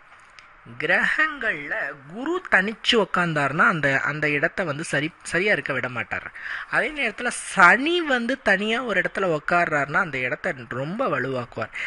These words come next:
எட்டுல சனி போய் உக்காந்துட்டாருன்னா யமனே வந்தாலும் உயர எடுக்க தயங்குவாங்களாம்.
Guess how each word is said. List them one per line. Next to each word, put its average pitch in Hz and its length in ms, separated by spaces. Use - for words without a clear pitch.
எட்டுல 202 400
சனி 196 260
போய் 214 200
உக்காந்துட்டாருன்னா 160 760
யமனே 170 480
வந்தாலும் 165 440
உயர 160 360
எடுக்க 143 420
தயங்குவாங்களாம். 123 760